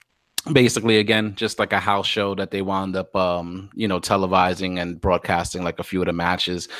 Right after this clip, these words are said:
Uh, a couple of curious things that we'll bring up, uh, when we get to it, uh, especially considering, like, the nature and, like, the history, uh, of the event and, um, some of the other matches that were on the show, what they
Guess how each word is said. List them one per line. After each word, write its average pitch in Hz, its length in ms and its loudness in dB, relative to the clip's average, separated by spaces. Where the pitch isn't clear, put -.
Uh, 101 160 4
a - 80 -6
couple 120 220 4
of 101 80 4
curious 92 460 4
things 92 260 0
that 90 140 2
we'll 90 100 2
bring 87 220 0
up, 85 160 0
uh, 85 200 4
when 87 180 2
we 85 100 0
get 85 220 2
to 87 180 0
it, 85 180 -2
uh, 87 240 2
especially 92 480 2
considering, 90 600 0
like, 90 140 -2
the 92 80 0
nature 90 500 0
and, 87 120 0
like, 85 140 -6
the 87 100 -4
history, 87 680 -2
uh, 87 380 -2
of 87 220 0
the 87 140 -2
event 87 500 -2
and, 90 240 -4
um, 87 340 -4
some 95 240 2
of 87 60 0
the 90 100 2
other 87 160 0
matches 87 460 0
that 90 240 0
were 87 200 2
on 110 180 6
the 95 60 4
show, 90 280 4
what 87 180 -2
they 90 180 0